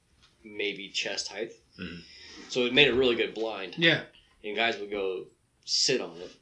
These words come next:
Speaker 1: And I don't know if you really were supposed to hunt the railroad tracks, but people would do it. And,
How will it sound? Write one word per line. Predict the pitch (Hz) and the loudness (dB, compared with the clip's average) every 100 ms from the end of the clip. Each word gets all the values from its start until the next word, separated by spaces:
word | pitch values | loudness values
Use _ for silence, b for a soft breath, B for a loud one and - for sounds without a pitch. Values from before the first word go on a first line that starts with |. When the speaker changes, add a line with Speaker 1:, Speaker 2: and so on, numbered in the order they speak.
| _ - | _ -8
Speaker 1:
And | 92 | -4
I | |
don't | 117 | -2
know | 107 | -4
if | 95 | -6
you | 101 | -6
really | 95 92 | -4 -4
were | 85 | -4
supposed | - - 104 - | -6 -6 -8 -8
to | 104 | -8
hunt | 113 98 | -8 -8
the | 107 | -4
railroad | 110 110 | 0 0
tracks, | 113 110 - | -2 -6 -6
but | 107 | -8
people | 113 85 | -8 -6
would | 90 | -8
do | 92 95 | -4 -4
it. | - - - _ _ | -4 -12 -20 _ _
And, | 104 98 92 | -4 -4 -6